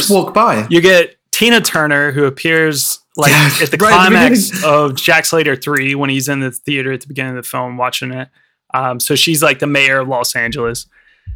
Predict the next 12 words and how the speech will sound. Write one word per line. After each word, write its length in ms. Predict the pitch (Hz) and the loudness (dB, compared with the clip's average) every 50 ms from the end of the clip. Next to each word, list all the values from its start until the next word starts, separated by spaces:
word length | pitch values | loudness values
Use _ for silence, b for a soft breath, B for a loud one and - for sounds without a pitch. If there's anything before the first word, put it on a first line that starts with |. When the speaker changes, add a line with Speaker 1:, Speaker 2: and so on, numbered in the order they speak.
| b b - | b b -2
Speaker 2:
And 140 | 160 170 185 | 0 4 4
then 280 | 202 220 220 214 202 190 | 4 4 4 2 2 2
when 380 | 190 190 190 185 175 175 165 | 2 2 2 2 0 -2 -2
they 100 | 160 165 | -2 0
go 180 | 170 185 196 196 | 0 2 2 2
to 540 | 185 - - - 180 170 165 160 156 151 147 | 2 0 0 0 2 2 2 2 0 -2 -2
the 240 | 131 139 156 151 139 | -2 -2 -2 -2 0
L 200 | 143 165 175 175 | 0 0 0 2
A 120 | 165 156 147 | 2 0 -2
P 240 | 139 - 170 170 160 | -4 -4 -6 -4 -2
D, 300 | 160 165 160 156 151 143 | -2 0 0 0 0 0
like, 280 | 143 139 131 131 - | 0 0 0 -2 -4